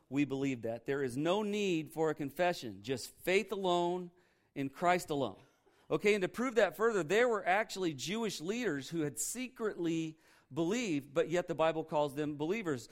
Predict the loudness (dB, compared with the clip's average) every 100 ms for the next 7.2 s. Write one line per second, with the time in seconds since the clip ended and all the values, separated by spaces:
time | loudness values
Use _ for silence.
0 | -20 -2 2 2 2 2 2 2 0 0
1 | -2 -2 -2 -8 _ _ _ _ -10 0
2 | 2 4 2 0 0 -4 -2 0 2 2
3 | 4 2 2 -2 0 2 4 2 -2 -6
4 | -20 _ -6 -4 0 0 0 -2 0 2
5 | 4 2 2 2 2 2 -2 0 0 0
6 | -2 0 4 4 6 4 4 4 6 6
7 | 4